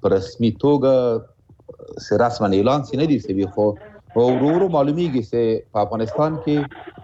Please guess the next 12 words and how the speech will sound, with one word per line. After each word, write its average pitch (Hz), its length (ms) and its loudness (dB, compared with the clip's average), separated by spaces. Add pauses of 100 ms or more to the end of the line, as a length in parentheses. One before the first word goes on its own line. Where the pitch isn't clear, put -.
(160)
د 113 280 2 (160)
تلویزیونونو 123 800 2 (140)
فعالیت 120 520 0 (340)
باید 107 400 2 (260)
ورو 107 160 0
ورو 117 240 4
بندیږي. 127 640 0
په 110 80 0
لومړي 104 320 2
سر - 220 2
کې - 80 -2
خو 101 320 2